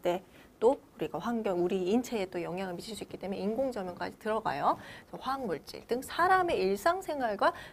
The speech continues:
관련된 게 생활 환경, 그리고 사람 빼고 나머지 이제 환경이 자연 환경이라고 보시면 됩니다. 그다음 환경 오염이라는 거는 사업이나 사람의 활동 때문에,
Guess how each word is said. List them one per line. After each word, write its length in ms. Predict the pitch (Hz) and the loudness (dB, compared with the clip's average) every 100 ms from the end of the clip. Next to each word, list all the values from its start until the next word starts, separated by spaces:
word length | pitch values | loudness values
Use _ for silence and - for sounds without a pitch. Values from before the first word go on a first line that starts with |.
| - | -6
관련된 500 | 185 185 214 185 175 | -2 0 0 -2 -2
게 120 | 190 | -2
생활 300 | 196 262 220 | -2 2 2
환경, 460 | 151 143 - 160 165 | 0 -2 -2 -2 -4
그리고 240 | - 180 | -4 -4
사람 340 | 262 294 285 | 0 0 2
빼고 300 | 285 311 294 | 2 2 2
나머지 580 | 214 107 170 180 175 185 - - - - | 0 -2 -2 -2 -2 -4 -8 -18 -14 -10
이제 120 | 170 | -6
환경이 380 | 220 220 180 190 | -4 -4 -4 -4
자연 400 | - 180 196 196 | -4 -2 -2 -4
환경이라고 500 | 202 202 208 175 165 | -6 -6 -4 -4 -6
보시면 300 | 185 196 175 | -8 -6 -6
됩니다. 420 | 170 175 156 247 - - - - | -8 -4 0 0 -2 -14 -14 -6
그다음 240 | 247 254 | 6 6
환경 560 | - - 370 359 370 330 | 6 -2 -2 4 6 6
오염이라는 800 | 196 190 254 339 330 285 233 208 | 4 6 6 4 2 2 2 2
거는 380 | 180 170 180 285 - - - - - - - - - - - | -2 0 2 0 -2 -20 -20 -20 -20 -20 -20 -20 -20 -20 -16
사업이나 720 | - 311 339 339 262 214 - | -4 8 10 10 6 4 0
사람의 560 | - 339 381 392 320 233 | 2 6 6 6 4 2
활동 500 | 330 370 370 370 359 | 4 2 4 0 4
때문에, 640 | 220 196 185 185 262 185 | 4 4 2 4 4 4